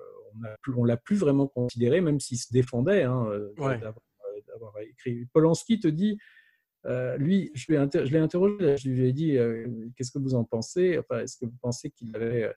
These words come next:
Speaker 1: et il m'a dit quelque chose finalement assez juste. Il m'a dit, euh, « Mais si c'est pas lui qui l'a écrit, pourquoi l-, l-, qui, celui qui l'a écrit, pourquoi il a pas continué à écrire des livres après, tu vois ? Pourquoi on n'a plus jamais entendu cette voix-là après, tu vois ? »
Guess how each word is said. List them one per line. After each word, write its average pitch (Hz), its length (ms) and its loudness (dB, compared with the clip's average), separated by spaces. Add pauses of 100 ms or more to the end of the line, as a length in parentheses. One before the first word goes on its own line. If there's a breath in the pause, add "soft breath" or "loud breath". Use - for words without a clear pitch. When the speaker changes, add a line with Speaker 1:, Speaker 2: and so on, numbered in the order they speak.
(420)
Speaker 1:
et 131 120 2
il 135 160 2
m'a 165 140 6
dit 214 160 2
quelque 180 220 0
chose 208 320 0
finalement 156 300 0
assez 165 240 0
juste. 226 340 0
Il 143 100 0
m'a 143 80 2
dit, 190 260 0
euh, « 131 240 0 (520)
Mais 143 160 2
si 233 280 4
c'est 202 220 4
pas 196 160 6
lui 202 320 6
qui - 160 -4
l'a 139 160 6
écrit, 226 540 2 (640)
pourquoi 202 540 6
l-, 147 200 0
l-, 156 220 -2 (420)
qui, - 180 -18
celui 208 460 6
qui 214 120 4
l'a 165 160 6
écrit, 165 340 4
pourquoi 220 420 6
il 202 100 8
a 165 80 8
pas 202 140 8
continué 190 480 4
à 165 60 10
écrire 151 380 4
des 139 120 8
livres 131 300 2
après, 113 320 -4
tu - 100 -16
vois ? 131 140 2
Pourquoi 185 220 2
on 214 80 4
n'a 170 120 8
plus 202 220 4
jamais 185 240 8
entendu 156 340 6
cette 135 240 4
voix-là 127 440 6
après, 104 340 -4
tu - 140 -16
vois ? » 117 120 -10